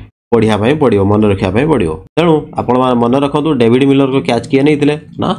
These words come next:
ସୂର୍ଯ୍ୟ କୁମାର ଯାଦବ। ଶହେ ତିରିଶ ନମ୍ବର କ୍ୱେଶ୍ଚନ ପଚାରିଛି, ହୁ ଇଜ୍ ଦ ମିନିଷ୍ଟର ଅଫ୍ ଷ୍ଟେଟ୍ ଇଣ୍ଡିପେଣ୍ଡେଣ୍ଟ ଚାର୍ଜ ଅଫ୍ ଡିପାର୍ଟମେଣ୍ଟ ଅଫ୍ ଫରେଷ୍ଟ, ଏନଭାଇରନମେଣ୍ଟ ଆଣ୍ଡ କ୍ଲାଇମେଟ୍ ଚେଞ୍ଜ ଅଫ୍ ଓଡ଼ିଶା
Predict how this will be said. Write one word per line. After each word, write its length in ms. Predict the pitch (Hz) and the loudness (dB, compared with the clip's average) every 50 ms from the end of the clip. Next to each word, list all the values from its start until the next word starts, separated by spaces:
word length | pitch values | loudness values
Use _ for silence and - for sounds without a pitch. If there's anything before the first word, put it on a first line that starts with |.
| - - | -6 -4
ସୂର୍ଯ୍ୟ 260 | - 127 107 110 104 95 | -2 0 0 0 0 0
କୁମାର 220 | 104 98 113 147 156 113 92 | 0 -2 -2 -2 -2 -4 -2
ଯାଦବ। 260 | 98 92 87 82 78 - - - - - | -2 -2 -2 -2 -6 -8 -10 -14 -8 -4
ଶହେ 120 | - 180 175 165 | -2 -2 0 0
ତିରିଶ 200 | 170 165 180 180 175 | 0 0 0 2 0
ନମ୍ବର 200 | 190 180 175 175 151 | 0 0 0 0 0
କ୍ୱେଶ୍ଚନ 260 | 131 113 117 - 127 120 110 | -2 -2 0 -2 -2 0 0
ପଚାରିଛି, 400 | 110 98 95 90 90 90 - 180 208 214 - _ _ _ - | -2 -2 -2 -4 -4 -4 -4 -6 -6 -8 -10 _ _ _ 0
ହୁ 100 | - 170 208 208 175 160 | 2 2 4 4 4 2
ଇଜ୍ 120 | 156 143 131 123 | 2 0 0 -2
ଦ 20 | 123 95 - - - - | -2 -4 -4 -6 -4 -2
ମିନିଷ୍ଟର 420 | 110 120 123 120 120 143 165 165 160 156 | 0 0 0 0 0 -2 -2 -2 -2 -4
ଅଫ୍ 100 | 156 - - | -6 -8 -10
ଷ୍ଟେଟ୍ 300 | - - 95 85 85 - - _ _ _ _ _ _ _ - | -4 -2 -2 -2 -4 -8 -14 _ _ _ _ _ _ _ 0
ଇଣ୍ଡିପେଣ୍ଡେଣ୍ଟ 500 | 113 120 135 147 143 151 143 139 139 123 - 120 | 2 2 2 2 2 2 0 0 0 0 0 0
ଚାର୍ଜ 240 | 110 117 120 120 - - 127 | 2 2 0 -2 -4 -2 -2
ଅଫ୍ 120 | 127 123 120 107 107 | -2 -2 -2 -2 -2
ଡିପାର୍ଟମେଣ୍ଟ 520 | 110 110 110 104 104 101 135 147 156 139 135 | -2 0 0 -2 -2 0 0 0 0 0 -2
ଅଫ୍ 100 | 107 - - - | -4 -4 -4 -2
ଫରେଷ୍ଟ, 340 | 117 117 120 123 120 - - - 113 | 0 2 2 2 0 -2 -4 -4 0
ଏନଭାଇରନମେଣ୍ଟ 560 | 113 107 104 107 107 110 113 117 123 123 113 120 | 0 2 2 0 0 0 2 2 2 0 0 0
ଆଣ୍ଡ 100 | 117 117 120 117 | -2 -2 0 -2
କ୍ଲାଇମେଟ୍ 380 | 113 107 107 107 113 113 110 113 - | 0 0 2 2 2 2 0 0 0
ଚେଞ୍ଜ 180 | 120 120 123 131 143 | 0 0 2 0 -2
ଅଫ୍ 100 | 156 165 113 | -2 -2 -2
ଓଡ଼ିଶା 240 | 101 101 98 - 143 | -2 0 0 0 0